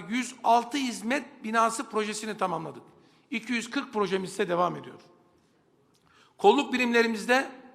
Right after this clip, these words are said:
standart ve zırhlı araç toplamı iki bin on altıda kırk bir bin sekiz yüz kırk beşti.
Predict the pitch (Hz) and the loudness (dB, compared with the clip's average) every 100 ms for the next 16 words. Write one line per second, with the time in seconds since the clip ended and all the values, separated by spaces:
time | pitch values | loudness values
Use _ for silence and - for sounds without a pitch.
0 | - _ _ - - 226 240 262 - - | -20 _ _ -10 4 6 8 6 4 -4
1 | - - - _ _ 160 226 - 240 214 | -18 -20 -20 _ _ 0 0 0 -4 4
2 | 302 277 220 - 226 226 226 247 262 - | 6 6 4 2 0 2 0 0 -4 -6
3 | 240 247 262 240 226 233 262 - - 247 | -2 0 4 2 2 -2 -2 -4 -10 -10
4 | - 202 285 262 208 269 262 247 214 226 | -8 0 0 0 -2 -2 -2 -4 -6 -6
5 | 262 - 214 - 214 - - | -6 -8 -12 0 0 0 -6